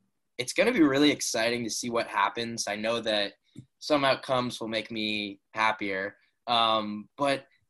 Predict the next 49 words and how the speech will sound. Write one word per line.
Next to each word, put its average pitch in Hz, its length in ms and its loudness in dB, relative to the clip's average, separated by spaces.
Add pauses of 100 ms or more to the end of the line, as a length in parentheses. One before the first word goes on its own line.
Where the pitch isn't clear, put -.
(580)
right, 170 280 6
all 196 160 8
three 147 240 4
of 147 60 8
these 131 180 -4
teams 127 260 -4
are 110 100 -2
really 120 360 0
exciting 107 640 0
and 110 120 -8
can 110 140 -10
do 117 180 -4
a - 20 0
lot 104 420 0
in 101 160 -12
one 107 260 -4
game, 107 460 -4 (280)
but 135 200 0 (120)
I 120 120 -6
just 147 240 -2
don't 143 240 2
think 139 340 -4 (140)
any 131 280 -4
of 120 140 -8
the 110 80 -10
three 123 300 -8
teams 120 600 -8
are 107 160 -4
good 120 180 -4
enough 113 260 -4
to - 120 -14
make 107 200 -4
a 101 40 -8
serious, 127 920 -4 (140)
deep 127 340 -8
run, 101 540 -2 (360)
um, 107 300 -2
to 131 120 -10
the 123 60 -4
World 135 220 2
Series 151 320 2
this 107 240 -6
year. 104 300 -2
And 143 240 0 (180)
what 156 140 6
I'll 170 120 10
say, 156 320 4
Greg 170 280 4
Ware, 190 360 4